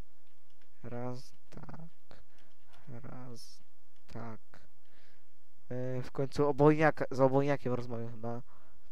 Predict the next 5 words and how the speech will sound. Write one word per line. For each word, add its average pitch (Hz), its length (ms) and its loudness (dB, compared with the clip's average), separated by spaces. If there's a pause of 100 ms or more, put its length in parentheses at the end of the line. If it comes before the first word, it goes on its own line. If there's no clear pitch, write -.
(4000)
A, 123 200 6
Polakiem 165 540 6
obojniakiem, 170 720 6
nie? 151 280 4 (600)
Tak. - 220 -4